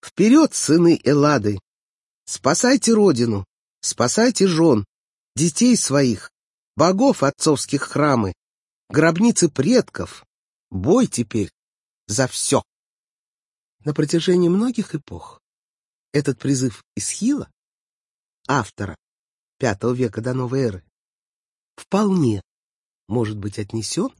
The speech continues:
к сюжетам, когда враг пришёл на родину, и всем надо отдать все силы ради победы. Нам очень не чужды эти мысли и эти ситуации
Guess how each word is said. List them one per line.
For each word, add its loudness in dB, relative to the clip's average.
к -18
сюжетам, -6
когда -4
враг -2
пришёл -2
на -6
родину, -4
и 0
всем 0
надо -4
отдать -4
все -6
силы 0
ради 0
победы. -6
Нам -2
очень -2
не -2
чужды -10
эти -8
мысли -4
и 0
эти -6
ситуации -6